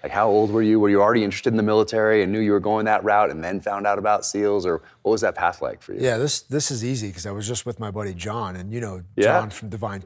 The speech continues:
Speaker 1: Oh, yeah.
Speaker 2: Canines is very, very awesome to see John and I where we're at today. He was actually just in Virginia Beach.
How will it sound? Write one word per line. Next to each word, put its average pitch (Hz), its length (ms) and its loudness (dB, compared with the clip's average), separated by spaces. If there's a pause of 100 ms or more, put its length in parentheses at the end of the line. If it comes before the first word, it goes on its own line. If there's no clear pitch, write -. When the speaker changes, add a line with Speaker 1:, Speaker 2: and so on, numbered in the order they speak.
Speaker 1:
Oh, 113 220 0
yeah. 139 80 4
Speaker 2:
Canines 180 260 -2 (440)
is 104 600 -6 (680)
very, 151 320 0
very 123 480 -2 (200)
awesome 110 480 -4
to 95 140 -12
see 113 260 -4
John 107 300 -4
and 104 100 -8
I 104 140 -4
where 101 140 -6
we're 101 120 -4
at 92 160 -6
today. 101 340 -8
He 101 60 -8
was 110 140 -6
actually 107 260 -6
just 104 180 -6
in 104 80 -12
Virginia 90 280 -12
Beach. 123 320 -8